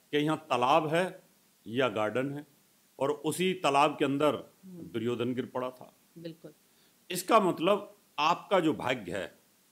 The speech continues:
Speaker 1: वो ग्रह गति के साथ लिंक होता है। आप बहुत भाग्यशाली हैं, तो आपको धन आएगा, और धन आएगा, तो आप उसको, धन को दिखाओगे कि भव्यता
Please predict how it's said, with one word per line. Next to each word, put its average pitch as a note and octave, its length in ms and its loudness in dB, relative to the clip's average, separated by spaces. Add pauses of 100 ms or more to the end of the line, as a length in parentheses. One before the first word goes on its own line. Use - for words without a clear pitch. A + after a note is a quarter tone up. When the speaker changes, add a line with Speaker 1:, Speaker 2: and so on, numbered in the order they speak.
(280)
Speaker 1:
वो D#3+ 120 0
ग्रह D3+ 400 2
गति D#3+ 320 0
के E3 140 -2
साथ C3+ 260 0
लिंक G#2 320 -6
होता F2 260 -16
है। C#2 220 -20 (640)
आप F3 140 6
बहुत F#3+ 200 6
भाग्यशाली D3+ 600 2
हैं, G3 120 2
तो F3 100 0
आपको D#3+ 260 4
धन D3+ 220 0
आएगा, C#3+ 320 -2 (500)
और C#3 160 -2
धन E3 220 4
आएगा, F3+ 260 6
तो F3+ 120 -2
आप E3 140 6
उसको, F3+ 600 0
धन A2+ 260 -2
को E3 120 0
दिखाओगे B2+ 460 -2 (1120)
कि B2 60 -4
भव्यता C#3+ 840 2